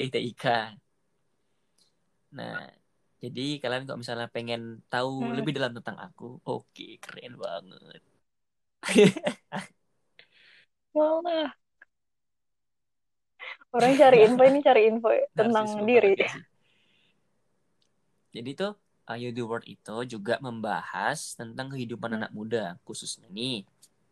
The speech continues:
Speaker 1: kami-kami di Taiwan. Jadi You The World itu nggak cuman,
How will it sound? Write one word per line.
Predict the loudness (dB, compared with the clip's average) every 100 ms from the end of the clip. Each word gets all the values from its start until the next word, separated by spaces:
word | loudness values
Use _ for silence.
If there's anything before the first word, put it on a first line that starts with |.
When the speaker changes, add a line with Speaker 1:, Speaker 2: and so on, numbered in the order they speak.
| _ _ _ _ _ _ _ _ _ _
Speaker 1:
kami-kami | -12 -10 -10 -8 -10
di |
Taiwan. | -8 -6 -4 -2 -4 -8 -18 _ _ _ _
Jadi | -6 -2 -2
You |
The | -2
World | -4 -4
itu | -4
nggak | -2 -4 -4
cuman, | -6 -4